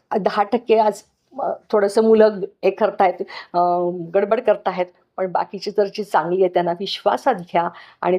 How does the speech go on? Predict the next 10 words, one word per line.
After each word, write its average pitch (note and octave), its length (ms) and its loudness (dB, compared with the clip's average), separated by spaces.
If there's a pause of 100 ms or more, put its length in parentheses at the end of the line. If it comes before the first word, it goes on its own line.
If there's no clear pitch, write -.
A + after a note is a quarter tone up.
तुमच्या F#3+ 320 2
आर्थिक - 480 -2
व्यवहाराबद्दल F3 760 0 (340)
अगदी F3+ 280 -2
पूर्णपणे A3+ 560 0
त्यांना A3 280 2
सांगा G#3 460 2
की - 180 0
आज - 320 0
आमच्याकडे G3 460 2